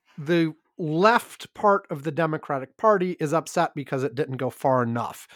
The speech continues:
They didn't, w-, they, they didn't liquidate enough debt. They want, they want the Biden, they wished Biden would just eliminate it all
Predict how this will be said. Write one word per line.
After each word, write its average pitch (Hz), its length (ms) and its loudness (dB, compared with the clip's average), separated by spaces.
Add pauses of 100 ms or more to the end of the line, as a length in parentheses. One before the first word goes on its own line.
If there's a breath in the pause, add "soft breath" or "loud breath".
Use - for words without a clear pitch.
(220 loud breath)
They 151 140 4
didn't, 147 480 2 (220)
w-, 160 200 -10
they, 156 320 0
they 160 140 0
didn't 165 460 0 (320 soft breath)
liquidate 170 640 2
enough 165 540 2
debt. 131 260 -6
They 170 100 4
want, 190 240 4 (120)
they 175 160 0
want 226 280 4 (340)
the 165 120 2
Biden, 165 340 2 (480 soft breath)
they 214 100 6
wished 247 420 2
Biden 180 400 2
would 160 140 0
just 147 220 -6 (480)
eliminate 185 420 4
it 143 140 -4
all 139 340 0